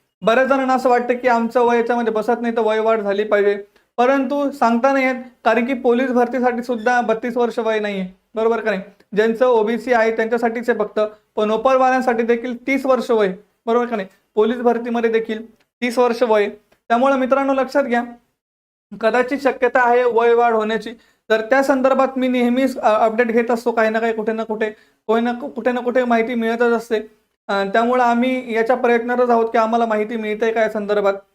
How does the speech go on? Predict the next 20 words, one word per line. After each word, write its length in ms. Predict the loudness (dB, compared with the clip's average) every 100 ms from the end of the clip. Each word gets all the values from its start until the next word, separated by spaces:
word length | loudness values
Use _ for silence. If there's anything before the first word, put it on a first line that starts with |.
| _ _ 0
तर 140 | 0 -2 -12 -4
लक्षात 380 | -2 0 0 0
घ्या, 240 | 0 -2 -4 _ _
आम-, 220 | -2 -2 -2
आम्हाला 400 | 0 2 2 2
जर 120 | 0
कुठलीही 420 | -2 -6 -4 -2
माहिती 300 | 0 -2 -2
मिळाली, 380 | -2 0 -2 -6
तर 340 | -10 _ -2
त्या 300 | 0 2 2
क्षणी 440 | 2 0 0 0 -2
मी 120 | -2
ताबडतोब 580 | 2 2 2 0 0 0
एक 140 | -4
व्हिडिओ 300 | -4 0 0
लाईव्ह, 520 | 2 2 0 -4 -6
लाईव्ह 400 | -6 -2 0 0
व्हिडिओ 260 | 0 0 0
बनवेल 400 | -2 -2 -4